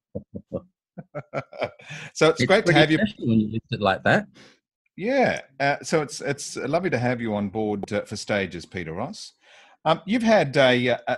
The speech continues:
Speaker 1: a varied career in all sorts of creative endeavours. You've been an actor, a director, a writer, a lyricist, a dancer, um, a <laughs> producer, and,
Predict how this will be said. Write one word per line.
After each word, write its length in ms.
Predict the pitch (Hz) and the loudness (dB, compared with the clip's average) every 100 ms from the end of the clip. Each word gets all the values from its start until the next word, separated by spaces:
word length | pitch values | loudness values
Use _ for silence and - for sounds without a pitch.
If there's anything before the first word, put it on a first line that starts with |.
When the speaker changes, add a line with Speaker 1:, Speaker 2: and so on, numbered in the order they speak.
| - | -2
Speaker 1:
a 80 | |
varied 400 | 127 160 170 156 | 0 2 4 0
career 380 | - 127 117 117 - | 0 0 2 0 0
in 120 | 117 | -2
all 180 | 120 143 | 0 -2
sorts 420 | - 131 104 - | -6 -6 -6 -6
of 200 | 107 87 - _ _ | -6 -6 -10 _ _
creative 680 | - 113 107 113 95 - - _ | -8 -2 0 0 -4 -10 -20 _
endeavours. 840 | 92 90 92 85 80 80 143 - _ | -12 -8 -8 -8 -12 -18 -20 -20 _
You've 180 | 98 95 | -10 -8
been 140 | 95 | -6
an 80 | 82 | -6
actor, 420 | 107 - - 131 | -8 -10 -14 -12
a 80 | 85 | -12
director, 600 | 80 90 110 - 117 80 | -10 -8 -10 -12 -12 -10
a 40 | |
writer, 480 | 80 98 120 - 98 | -6 -4 -4 -8 -12
a 20 | |
lyricist, 600 | 85 117 123 - - - _ _ _ _ _ _ _ _ | -6 -6 -6 -8 -14 -18 _ _ _ _ _ _ _ _
a 40 | |
dancer, 540 | 90 101 - - 220 254 _ _ _ - - - | -4 -4 -4 -8 -10 -12 _ _ _ -20 -20 -4
um, 480 | 104 101 98 95 98 - - | 0 0 0 -4 -6 -6 -2
a 80 | 135 | -2
<laughs> 60 | - | -2
producer, 840 | 107 151 156 160 147 - 160 214 202 104 _ _ _ _ - _ - | 0 2 2 2 0 2 0 0 -2 -4 _ _ _ _ -20 _ 2
and, 380 | 156 160 151 | 4 4 2